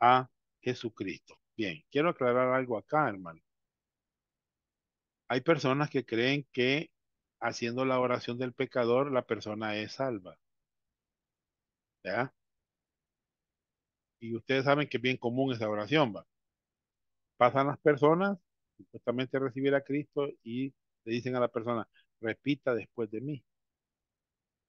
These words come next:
Entonces decimos, "Señor Jesús, Señor Jesús, te recibo hoy, te recibo hoy,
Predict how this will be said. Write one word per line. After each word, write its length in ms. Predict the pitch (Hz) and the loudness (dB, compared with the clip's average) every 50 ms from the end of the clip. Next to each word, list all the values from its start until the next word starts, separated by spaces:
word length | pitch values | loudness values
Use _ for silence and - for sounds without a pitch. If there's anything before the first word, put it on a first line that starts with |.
| _ _ _ _ _ _ _ _ _ _ _ _ _ _ _ _ - | _ _ _ _ _ _ _ _ _ _ _ _ _ _ _ _ -18
Entonces 520 | 117 110 - - - 123 123 117 127 123 | -18 -16 -10 -4 -2 -2 0 0 -2 -2
decimos, 580 | 117 117 107 - - 123 120 120 117 110 104 - | -2 -2 -4 -2 -2 -2 -2 -2 -2 -4 -6 -8
"Señor 420 | - 104 98 117 135 147 156 147 | -10 -8 -4 0 2 2 2 0
Jesús, 500 | - 151 147 - - 120 117 107 95 - - | -2 -6 -8 -6 -6 -6 -4 -4 -6 -10 -16
Señor 380 | 95 87 90 104 107 113 110 104 | -20 -20 -18 -16 -16 -16 -14 -16
Jesús, 320 | 113 107 _ _ 101 95 _ _ _ _ _ _ _ _ _ _ _ _ | -18 -18 _ _ -20 -20 _ _ _ _ _ _ _ _ _ _ _ _
te 120 | - 127 123 | -2 0 0
recibo 540 | 123 127 120 - - 156 151 139 123 117 | 0 0 -2 0 0 0 2 2 2 2
hoy, 160 | 117 117 107 - | 2 2 0 -2
te 140 | - - | -6 -12
recibo 520 | 92 98 95 92 - - 113 110 107 104 101 | -12 -10 -10 -12 -10 -8 -8 -6 -6 -6 -8
hoy, 180 | 101 95 90 | -8 -10 -14